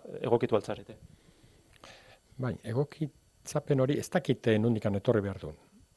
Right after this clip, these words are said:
Speaker 2: E, agian nik ez dut uste hain importantea da, e, danik, e, oraingo data. Ze, egia esan, egutegi oso aldatu da. Ez, guk, ez gen behartuta sentitu gea, baina bai, e, Espainiako txapelketa,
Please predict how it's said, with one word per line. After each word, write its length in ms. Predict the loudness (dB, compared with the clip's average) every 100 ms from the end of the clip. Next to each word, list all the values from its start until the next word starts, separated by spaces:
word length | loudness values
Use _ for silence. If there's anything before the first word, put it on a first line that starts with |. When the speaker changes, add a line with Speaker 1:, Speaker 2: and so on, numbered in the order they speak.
| -6
Speaker 2:
E, 120 | 0 2
agian 320 | 2 2 0
nik 140 | -2
ez 60 | -4
dut 220 | -4 -6 -6
uste 160 | -2
hain 140 | -2 -2
importantea 560 | -4 -6 -6 -6 -6 -6
da, 100 | -6 -8 -6
e, 360 | -6 -6 -8 -6
danik, 320 | -6 -6 -8
e, 720 | -8 -8 -10 -12 -14 -16 -18 -14 -8
oraingo 300 | -6 -4 0
data. 280 | 0 -2 -8
Ze, 200 | -4 -4 -4 -10 -2
egia 200 | 2 4
esan, 220 | 4 2 0 -10 -4
egutegi 360 | 0 4 2 2 2 2
oso 300 | 4 6 8
aldatu 380 | 6 4 4 4
da. 140 | 4 0 -20 -2
Ez, 140 | -2 -2 -6 -8 -2
guk, 160 | 0 0
ez 300 | 0 -2 -2
gen 160 | 0 2
behartuta 400 | 4 4 2 -4
sentitu 400 | -4 -4 0 2
gea, 160 | 2 -2 -8 -20 -14 -4
baina 220 | 0 4
bai, 140 | 8 8
e, 60 | 8 4 2
Espainiako 380 | 4 6 6 4
txapelketa, 460 | 4 4 4 6